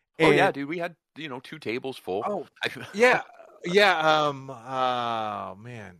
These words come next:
Speaker 3: Uh,
Speaker 1: Go ahead,
Speaker 3: Ken
Speaker 1: Jeff.
Speaker 3: brought his friends.
Speaker 1: Yeah, there
Speaker 2: Oh,
Speaker 1: you go.
Speaker 2: shit,
Speaker 3: His movie
Speaker 2: nice.
Speaker 3: making friends. And so we got to meet and mingle with some, uh,
Speaker 2: Nice, look
Speaker 3: people
Speaker 2: at
Speaker 3: in
Speaker 2: s-,
Speaker 3: the industry.
Speaker 2: this is all the shit I wanted to do. But I'm like,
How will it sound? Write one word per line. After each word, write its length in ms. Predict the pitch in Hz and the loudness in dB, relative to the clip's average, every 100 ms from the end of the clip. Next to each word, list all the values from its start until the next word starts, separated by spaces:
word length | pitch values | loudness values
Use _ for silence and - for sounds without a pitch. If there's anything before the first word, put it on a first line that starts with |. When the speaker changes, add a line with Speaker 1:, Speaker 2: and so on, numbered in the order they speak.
| - | -12
Speaker 3:
Uh, 20 | |
Speaker 1:
Go 140 | 131 | -10
ahead, 120 | 120 - | -10 -8
Speaker 3:
Ken 320 | 202 247 185 | -4 -4 -4
Speaker 1:
Jeff. 100 | 120 | -6
Speaker 3:
brought 260 | 131 156 | -4 -4
his 280 | 143 196 247 | -2 -2 -4
friends. 540 | - 131 101 85 85 117 | -8 -12 -12 -16 -14 -4
Speaker 1:
Yeah, 220 | 143 120 | -2 2
there 120 | 208 | 4
Speaker 2:
Oh, 100 | 226 | 6
Speaker 1:
you 60 | 214 | 4
go. 60 | |
Speaker 2:
shit, 180 | 123 139 | 2 2
Speaker 3:
His 100 | 247 | 2
movie 80 | 135 214 | 4 2
Speaker 2:
nice. 300 | 240 165 117 | 4 2 0
Speaker 3:
making 380 | 123 - 107 | -4 -8 -14
friends. 500 | 101 117 110 104 95 | -14 -14 -12 -12 -12
And 100 | 117 | -16
so 160 | 113 135 | -6 -6
we 140 | 127 | -6
got 300 | 147 151 135 | -6 -6 -8
to 80 | - | -10
meet 320 | 120 131 135 | -14 -12 -14
and 160 | 110 120 | -14 -14
mingle 380 | 117 127 147 143 | -12 -12 -10 -8
with 160 | 120 107 | -8 -8
some, 340 | - 110 101 | -12 -14 -14
uh, 240 | 95 95 | -14 -12
Speaker 2:
Nice, 340 | 254 339 349 - | -8 -6 -6 -6
look 140 | 311 | -12
Speaker 3:
people 120 | - 247 | -10 -12
Speaker 2:
at 40 | |
Speaker 3:
in 40 | 247 | -12
Speaker 2:
s-, 40 | |
Speaker 3:
the 120 | - | -12
industry. 420 | 208 170 170 - 311 | -12 -14 -18 -6 -2
Speaker 2:
this 120 | 339 | -2
is 120 | 359 | 2
all 120 | 349 | 4
the 100 | 330 | 4
shit 220 | 330 311 311 | 2 2 2
I 60 | |
wanted 380 | 302 269 302 320 | 2 2 2 2
to 80 | 294 | -2
do. 480 | 330 349 381 370 294 _ _ - | 0 2 4 2 0 _ _ 2
But 120 | 190 | 4
I'm 180 | 220 269 | 4 0
like, 300 | 262 247 | 0 0